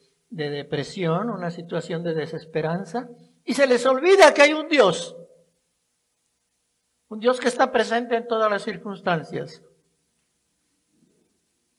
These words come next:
Por lo que ahora es cuando, ahora es cuando, hermanos y amigos que nos están escuchando por internet,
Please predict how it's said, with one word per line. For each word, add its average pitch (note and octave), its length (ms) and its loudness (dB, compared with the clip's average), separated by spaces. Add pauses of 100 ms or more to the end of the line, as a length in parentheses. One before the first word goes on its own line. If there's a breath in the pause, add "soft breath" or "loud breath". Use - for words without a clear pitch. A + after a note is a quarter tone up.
(1400)
Por E3+ 120 -8
lo E3+ 120 -4
que F#3 120 -4
ahora A#3+ 340 4
es B3+ 160 2
cuando, G3+ 800 2
ahora A#3 360 4
es - 100 0
cuando, C#4 380 4
hermanos G3+ 720 -4
y A3 80 -6
amigos F#3+ 360 -6
que F#3 120 -10
nos F3 160 -10
están F3 280 -6
escuchando E3+ 640 -8
por D#3+ 160 -4
internet, D#3+ 520 -8